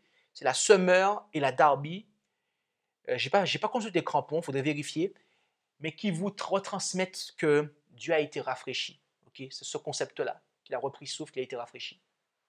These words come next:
Pourquoi les traducteurs ne veulent pas, ne veulent pas retrans-, retranscrire ce mot-là, en fait ? Parce qu'il s'agit là d'un anthropomorphisme,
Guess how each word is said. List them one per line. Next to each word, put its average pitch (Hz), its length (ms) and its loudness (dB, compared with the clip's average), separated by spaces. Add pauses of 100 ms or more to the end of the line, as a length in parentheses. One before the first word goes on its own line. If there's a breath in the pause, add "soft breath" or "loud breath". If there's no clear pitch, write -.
(2750)
Pourquoi 202 180 -2
les 330 80 0
traducteurs 156 720 0 (140)
ne 147 160 -2
veulent 139 240 -2
pas, 175 420 -4
ne 139 100 -10
veulent 139 160 -6
pas 165 240 -2 (140)
retrans-, 170 500 -6
retranscrire 175 480 -4
ce - 120 -4
mot-là, 139 400 -4
en 110 40 -18
fait ? - 360 -20 (3000)
Parce - 220 -6
qu'il 156 340 -4
s'agit 147 420 2
là 214 160 6
d'un 147 180 -2
anthropomorphisme, 165 880 0